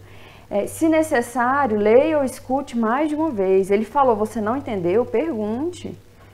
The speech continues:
Pergunte, mas não fique na dúvida, ok? Não fique na dúvida quanto ao que seu cliente tá falando, porque se ele tá falando, é porque é importante pra ele." Pensa só, ele não te conhece, você é uma pessoa totalmente estranha, é uma,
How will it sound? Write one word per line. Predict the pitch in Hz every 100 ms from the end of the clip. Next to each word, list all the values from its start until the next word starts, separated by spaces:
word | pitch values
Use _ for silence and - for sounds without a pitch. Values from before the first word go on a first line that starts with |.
| - - -
Pergunte, | - 330 320 320 359 403 240 214 - -
mas | 226
não | 233 269 370
fique | 427 - 311 311
na | 294 294
dúvida, | 190 185 180 170 165 175 -
ok? | 190 - 214 208 262
Não | 214 233 359
fique | 349 320
na | 277 233
dúvida | 254 247 240
quanto | 262 294 311 -
ao | 277
que | -
seu | 311
cliente | 302 320 302 -
tá | -
falando, | 339 330 302 294
porque | - 247 277
se | 277 -
ele | 392 427
tá | 320
falando, | 302 240 202 240 311 233 208 - -
é | 202
porque | - 220
é |
importante | 220 247 254 220 220
pra | - 269
ele." | 269 190 190 - -
Pensa | - 247 311
só, | - 220 160 - - - -
ele | 214
não | 240 285
te | 370
conhece, | - 330 254 185 233 - -
você | 208 214
é | 240
uma | 233
pessoa | 233 240
totalmente | 214 269 415 392 311 320 285
estranha, | - - 196 185 208 233 - -
é | - 214
uma, | 240